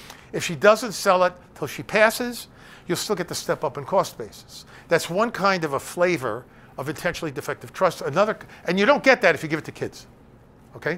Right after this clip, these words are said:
The other, the other flavor is, is for stocks and bonds. You put those in there. As long as they're there when mom dies, you get the step up in cost basis. So we wanna put,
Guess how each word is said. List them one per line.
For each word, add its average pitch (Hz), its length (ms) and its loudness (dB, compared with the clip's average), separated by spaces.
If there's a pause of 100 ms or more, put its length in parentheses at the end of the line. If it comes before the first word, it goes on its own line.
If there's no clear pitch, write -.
(480)
The 170 140 2
other, 240 260 4
the 175 180 0
other 240 300 4
flavor 151 580 0
is, 143 340 -6 (260)
is 160 120 -4
for - 160 -12
stocks - 360 0
and 139 80 -10
bonds. - 420 0 (720)
You 120 60 -10
put - 160 -8
those 139 200 -4
in 165 120 -2
there. 190 360 4 (160)
As 135 140 -6
long 190 220 0
as 180 140 -2
they're 165 140 0
there 160 260 2
when 156 160 -2
mom 143 200 0
dies, 170 300 0
you 147 60 -10
get 139 80 -10
the - 80 -14
step - 260 -6
up 123 160 -8
in 110 60 -14
cost - 320 -12
basis. 110 280 -14
So 135 80 -10
we 131 120 -6
wanna 160 220 -6
put, - 220 -6